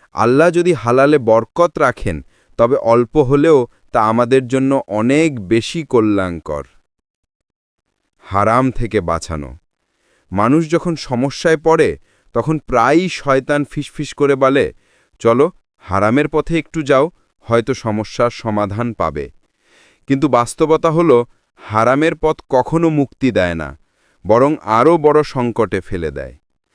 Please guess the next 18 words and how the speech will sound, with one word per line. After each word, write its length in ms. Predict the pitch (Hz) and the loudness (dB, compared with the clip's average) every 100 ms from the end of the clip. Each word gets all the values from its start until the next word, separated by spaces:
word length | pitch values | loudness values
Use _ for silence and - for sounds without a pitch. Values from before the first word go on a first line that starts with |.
| _ _ _ | _ _ _
তাই 180 | 107 117 | -2 -2
এই 280 | 107 123 143 | 0 2 4
দোয়া 360 | 131 131 135 139 | 4 4 4 0
আল্লাহর 360 | 98 110 120 120 | -4 -2 -2 -2
কাছে 280 | 123 - 110 | -6 -4 -4
আশ্রয় 500 | 95 - - 127 123 | -4 -6 0 0 0
চাওয়া, 400 | 104 80 69 67 _ _ _ - | -2 -2 -6 -12 _ _ _ -2
যেন 180 | 127 143 | 0 0
তিনি 340 | - 143 160 | -2 0 0
আমাদের 400 | 151 156 151 160 | 0 0 0 -2
সেই 340 | 147 - 147 | -4 -4 -4
বিপজ্জনক 800 | 107 117 - 143 127 147 147 147 - | -4 -4 0 -2 0 -2 -2 -4 -2
পথ 180 | 113 120 _ | -2 -2 _
থেকে 360 | - 143 127 90 _ _ - | -10 -4 -2 -2 _ _ -14
বাঁচিয়ে 560 | 78 101 107 - 123 104 | -4 -2 -2 0 2 2
রাখেন। 480 | 82 - 80 65 _ _ _ _ _ _ _ _ _ _ - | -2 -6 -14 -14 _ _ _ _ _ _ _ _ _ _ -16
বরকতময় 1000 | 73 90 104 - - 131 _ 127 123 123 | -4 0 0 0 -2 -2 _ -2 -2 -2
স্বাধীনতা। 960 | - - 92 87 113 98 - 73 62 | -6 -8 -6 -4 -2 -2 -4 -12 -14